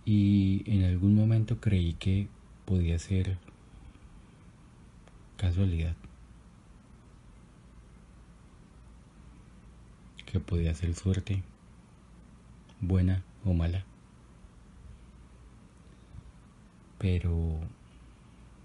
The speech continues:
me he llegado a dar cuenta de que no es así. Alguien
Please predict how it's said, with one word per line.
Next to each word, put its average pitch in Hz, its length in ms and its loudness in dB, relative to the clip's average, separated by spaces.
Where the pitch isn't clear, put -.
me 95 200 4
he 92 60 0
llegado 98 500 4
a 98 60 2
dar 101 280 0
cuenta 101 460 2
de 107 160 0
que - 180 -2
no 87 200 0
es 87 140 -2
así. 90 340 -4
Alguien 107 520 4